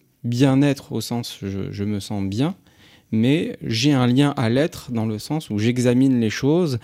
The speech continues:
je les remets toujours en question, et c'est peut-être ça qui fait que Socrate ne peut pas être appelé provocateur, mais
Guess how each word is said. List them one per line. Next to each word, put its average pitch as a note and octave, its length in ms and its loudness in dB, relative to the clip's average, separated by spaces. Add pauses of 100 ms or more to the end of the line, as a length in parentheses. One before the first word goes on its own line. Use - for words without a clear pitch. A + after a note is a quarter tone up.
(320)
je A#2+ 220 -4
les B2 200 2
remets B2 260 2
toujours A#2+ 340 -2
en A2+ 80 0
question, C3+ 600 -2 (580)
et C3 420 2 (240)
c'est - 260 -4
peut-être - 200 0
ça F#3+ 340 0 (680)
qui - 200 -16
fait D#3+ 240 0
que C3 140 -2
Socrate - 760 -2 (340)
ne B2 220 2
peut B2+ 180 2
pas D3 220 2
être - 380 -8
appelé C3 460 0 (240)
provocateur, C3+ 1160 0 (1000)
mais C3+ 920 2